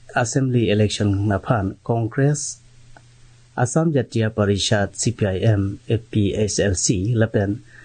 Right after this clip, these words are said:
C P I M L a party atong ke cirap citu pen si candidate citoi dunpo.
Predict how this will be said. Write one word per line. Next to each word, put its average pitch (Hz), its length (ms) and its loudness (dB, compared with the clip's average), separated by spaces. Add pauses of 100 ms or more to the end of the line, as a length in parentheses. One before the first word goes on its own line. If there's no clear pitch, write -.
(140)
C - 200 -2
P 156 120 0
I 156 240 0
M 170 180 0
L 107 420 0 (120)
a - 100 -2
party 110 380 -2
atong 101 240 0
ke 101 160 0
cirap 107 400 -4
citu 101 240 -4
pen 98 240 -2
si 143 240 -4
candidate 101 640 -2
citoi 104 320 -2
dunpo. 85 400 -4